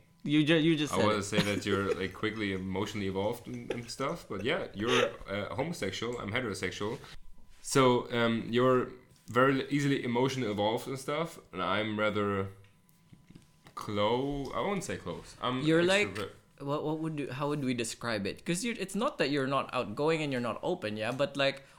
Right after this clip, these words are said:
Speaker 1: obviously you're less willing to talk about emotional stuff, and I think, what would you, uh, uh,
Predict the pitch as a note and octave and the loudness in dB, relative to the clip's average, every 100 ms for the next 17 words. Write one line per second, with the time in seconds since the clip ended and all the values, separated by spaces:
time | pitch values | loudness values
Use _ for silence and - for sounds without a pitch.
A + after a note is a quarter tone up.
0 | - D#3+ F#3+ F#3+ G3 F#3+ D#3+ E3+ E3 C#3+ | -2 0 0 -2 -2 0 2 2 4 2
1 | D#3+ - C#3 D3+ D#3 C#3 C3+ C3 C3 F#2 | 2 0 0 0 -2 -4 -6 -4 -2 -2
2 | A#2 C#3 D#3 B2+ A#2 - A2 B2 B2+ B2+ | -2 -6 -6 -6 -8 -8 -8 -8 -8 -8
3 | C3 B2+ - - _ _ - B2 C3 C3 | -8 -10 -14 -20 _ _ -4 -2 0 0
4 | B2 B2+ B2 A#2+ - - A#2 A2+ A2+ B2 | 0 0 0 -4 -6 -4 -2 0 -2 -4
5 | - - - - - - C3 B2 B2+ A#2+ | -10 -18 -20 -20 -20 -6 -4 -4 -6 -10